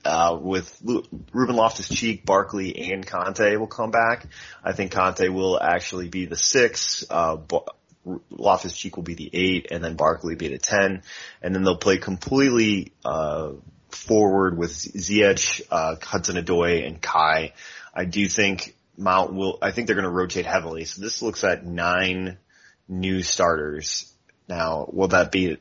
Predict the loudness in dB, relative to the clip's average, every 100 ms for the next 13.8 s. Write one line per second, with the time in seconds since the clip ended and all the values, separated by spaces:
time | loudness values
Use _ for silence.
0 | -6 -4 -2 -2 -2 -2 0 0 2 2
1 | 2 0 _ 0 0 -2 -4 0 2 2
2 | -2 -12 -20 -20 _ 2 2 -2 0 -2
3 | -2 0 0 -2 -4 -10 -10 -8 -8 -8
4 | -12 -12 -10 -6 -2 -2 -4 -4 -2 0
5 | -2 -2 -4 -8 -12 -14 -14 -12 -14 _
6 | _ _ 0 2 2 2 2 4 4 4
7 | 2 -4 -8 -8 -10 -10 -10 -8 -4 -4
8 | 0 0 0 -2 -2 0 -4 -6 -8 -10
9 | -6 -4 -4 -4 -4 -4 0 2 4 2
10 | 2 0 -4 -2 0 0 -2 0 4 4
11 | 4 2 0 -2 -2 2 2 2 -4 -2
12 | -4 -4 -6 -4 -2 -4 -8 -20 -20 -20
13 | _ -6 -4 -4 -6 -10 -14